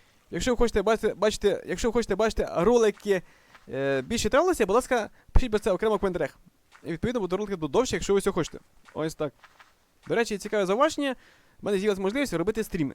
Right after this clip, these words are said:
Тобто, якщо ви хочете бачити стріми по грі Майнтест, будь ласка, пишіть про це також в коментарях. Ви бачите, як бачите, ял-, яблучка вже трохи відросли, тому що,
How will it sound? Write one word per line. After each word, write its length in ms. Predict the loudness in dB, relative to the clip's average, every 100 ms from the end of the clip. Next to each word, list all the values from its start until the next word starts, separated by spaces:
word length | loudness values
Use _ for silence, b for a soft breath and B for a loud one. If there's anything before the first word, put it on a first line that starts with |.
| -10
Тобто, 200 | -10 -6
якщо 220 | -2 0
ви 60 | 2
хочете 240 | 2 0
бачити 260 | -2 -2 -4
стріми 280 | -4 0 0
по 120 | 0
грі 140 | -2
Майнтест, 420 | -2 0 0 0 -2
будь 100 | -6
ласка, 180 | -4
пишіть 180 | -8 -8
про 100 | -8
це 100 | -6
також 260 | -4 -4 -4
в 40 |
коментарях. 280 | -6 -6 -6 -10 _ -20 _ _ _ _ _ _ _ _ _ _ -8
Ви 60 | 0
бачите, 260 | 0 0
як 120 | -2
бачите, 220 | -2 -2 -4
ял-, 160 | -4
яблучка 320 | -2 -2 -2
вже 200 | -4 -4
трохи 220 | -4 -6 -4
відросли, 440 | -4 -2 -2 -4 _
тому 220 | -6 -6
що, 320 | -4 -2 -2